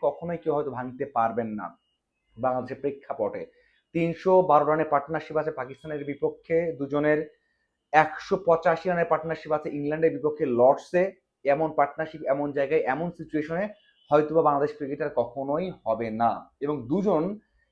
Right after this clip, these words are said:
তিপ্পান্ন বার ওপেন করেছেন টেস্টে, রান এসেছে চল্লিশ গড়ে, প্রায়, আহ, তে-, সাড়ে তেইশশো রান।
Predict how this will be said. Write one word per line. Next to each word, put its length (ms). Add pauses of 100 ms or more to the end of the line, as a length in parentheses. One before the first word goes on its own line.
(140)
তিপ্পান্ন 480
বার 100
ওপেন 220
করেছেন 360
টেস্টে, 500
রান 260
এসেছে 400
চল্লিশ 600
গড়ে, 440 (520)
প্রায়, 560 (500)
আহ, 240 (160)
তে-, 280
সাড়ে 260
তেইশশো 460
রান। 300